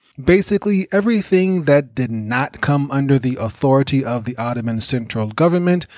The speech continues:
was left up to the local leaders of minority faiths.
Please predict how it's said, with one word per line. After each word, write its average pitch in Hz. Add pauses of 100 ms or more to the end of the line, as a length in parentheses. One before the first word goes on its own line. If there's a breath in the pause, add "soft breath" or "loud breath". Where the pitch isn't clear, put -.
(240 loud breath)
was 190
left 165
up 139
to 139
the 131
local 117
leaders 120
of 110
minority 104
faiths. -